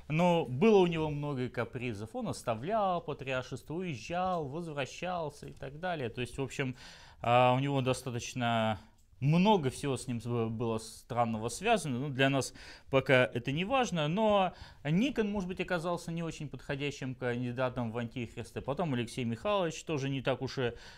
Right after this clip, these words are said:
а, долго после этого прожил, поэтому там по-, и Петра Первого считали антихристом, и кого только еще не считали из ключевых фигур политических. Но оставалось все время вот это вот ощущение: наступило царство антихриста.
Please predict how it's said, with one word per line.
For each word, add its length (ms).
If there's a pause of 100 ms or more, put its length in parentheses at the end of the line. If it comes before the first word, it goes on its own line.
(160)
а, 160
долго 360
после 320
этого 220
прожил, 440
поэтому 480
там 160
по-, 240
и 120
Петра 320
Первого 520
считали 440
антихристом, 720
и 20
кого 220
только 260
еще 220
не 140
считали 640 (400)
из 400
ключевых 640
фигур 520
политических. 840 (420)
Но 460
оставалось 580
все 160
время 320
вот 180
это 160
вот 200
ощущение: 580
наступило 640
царство 480
антихриста. 720